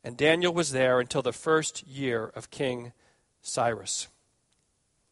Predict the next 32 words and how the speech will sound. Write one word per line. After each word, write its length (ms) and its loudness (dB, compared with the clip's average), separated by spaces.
May 80 -8
God 260 2
add 200 -6
his 160 -8
blessing 480 0
to 100 -10
the 120 -6
reading 420 -8
and 80 -14
the 60 -10
hearing 260 0
of 80 -12
his 140 -10
word. 400 -2
Is 140 -6
it 80 0
hard 340 4
to 100 -12
be 140 -2
in 100 0
exile? 600 -2
It 60 -18
certainly 340 -4
would 160 -4
have 100 -10
been. 200 -16
I 60 -4
spoke 320 4
to 80 -4
one 160 4
of 80 2
our 320 4